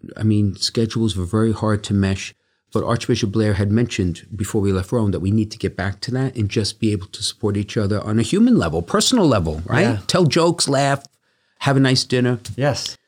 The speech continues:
Speaker 1: For us Italians, that solves most of the problems in the world, right? So, I mean, <laughs> and, um, and then we do formal business with the conference and stuff. So yeah,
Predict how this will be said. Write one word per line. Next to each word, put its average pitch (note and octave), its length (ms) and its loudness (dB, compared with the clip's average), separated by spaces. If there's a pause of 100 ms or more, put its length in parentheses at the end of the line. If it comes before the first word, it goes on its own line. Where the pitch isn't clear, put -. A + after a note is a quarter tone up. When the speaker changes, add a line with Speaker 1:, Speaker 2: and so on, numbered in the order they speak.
(200)
Speaker 1:
For G#3 120 0
us G3 120 2
Italians, D3 460 4
that D#3 140 2
solves D3+ 280 2
most E3 240 4
of B2 80 4
the G#2+ 60 4
problems F#2 400 2
in A2+ 60 4
the A2 60 4
world, G2+ 340 2
right? G3 280 0
So, C#3 100 2
I - 40 2
mean, D3 120 4
<laughs> - 1300 -8
and, C#3+ 480 2
um, B2+ 560 2 (640)
and D3+ 120 4
then D3+ 100 4
we D3 80 6
do B2+ 140 2
formal C3 320 2
business - 680 -6
with A2 140 -2
the A2 60 -6
conference - 480 -8
and - 120 -16
stuff. - 300 -16 (280)
So C#3 300 0
yeah, F#3 320 -2